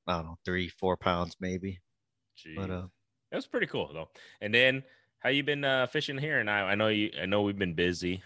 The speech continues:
Speaker 2: um, but I think since we've been back to Iowa, how's fishing been for you?
Speaker 1: Um, it was okay, like, last week, but, like, these last few trips I've been out, it's been slower and slower, and I think
Speaker 2: Mm.
Speaker 1: it's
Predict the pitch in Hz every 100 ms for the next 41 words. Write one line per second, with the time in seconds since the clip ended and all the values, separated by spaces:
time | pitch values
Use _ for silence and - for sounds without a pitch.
0 | - 80 78 76 73 69 78 82 90 -
1 | 87 90 82 80 85 85 80 82 87 87
2 | 85 82 73 85 87 80 76 - 76 82
3 | - _ _ _ _ _ _ _ _ _
4 | _ - 151 156 156 147 143 131 - _
5 | _ 170 185 180 127 - 117 117 110 -
6 | 110 107 101 92 95 92 _ _ _ _
7 | _ _ _ _ - 92 90 87 - 95
8 | 90 - - 90 - 87 85 90 85 90
9 | 90 - 98 - - 95 - - - 92
10 | 92 95 - _ - - - _ - 98
11 | 82 - 98 95 90 87 - - 95 87
12 | 85 95 92 87 90 87 95 87 92 -
13 | -